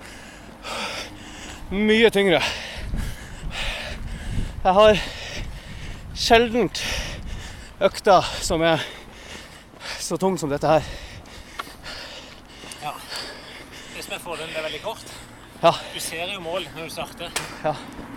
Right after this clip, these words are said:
Speaker 2: Så jeg opplever at det er lett å motivere seg til neste drag.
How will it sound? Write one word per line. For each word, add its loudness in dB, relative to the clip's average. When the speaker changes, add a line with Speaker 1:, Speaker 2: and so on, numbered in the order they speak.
Speaker 2:
Så -8
jeg -8
opplever -8
at -10
det -8
er -6
lett -10
å -8
motivere -6
seg -6
til -10
neste -12
drag. -8